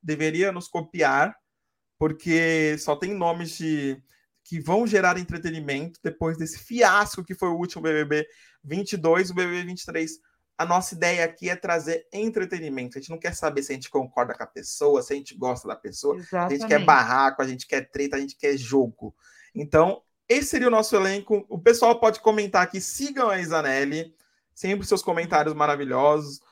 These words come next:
Speaker 1: Sigam no arroba. Os links também do, do perfil da Izanelli, pra você seguir eles que lutam todos na descrição. Izanelli, deixa o seu recado aqui pro público do Eles Que Lutem pra finalizar esse episódio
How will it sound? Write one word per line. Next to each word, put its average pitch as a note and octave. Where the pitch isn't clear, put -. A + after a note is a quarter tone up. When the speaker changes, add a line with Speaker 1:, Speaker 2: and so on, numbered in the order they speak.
Speaker 1:
Sigam G3+
no F#3
arroba. D#3+
Os A3
links G#3
também F3+
do, A3
do A#3
perfil A3
da F#3+
Izanelli, E3
pra F#3
você F3
seguir F#3
eles F3
que F#3
lutam E3
todos G#3+
na G3
descrição. E3
Izanelli, G#3
deixa A3+
o -
seu B3+
recado G3
aqui F#3+
pro F3
público F#3
do D#3
Eles D3+
Que -
Lutem D3+
pra E3+
finalizar E3+
esse D#3
episódio D3